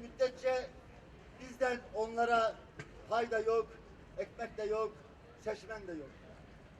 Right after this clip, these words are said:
Pir Sultan'ın evlatlarıyız biz. Haram yemeyiz, onun bayrağını, onun sesini, onun sözünü sonuna kadar terennüm etmeye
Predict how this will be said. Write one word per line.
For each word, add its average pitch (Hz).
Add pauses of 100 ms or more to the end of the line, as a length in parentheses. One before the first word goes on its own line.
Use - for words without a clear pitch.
(180)
Pir 233
Sultan'ın 233
evlatlarıyız 214 (100)
biz. - (600)
Haram 254
yemeyiz, 240 (600)
onun 254
bayrağını, 226 (120)
onun 247
sesini, 220
onun 262
sözünü 240 (720)
sonuna 262
kadar 240
terennüm 240
etmeye 233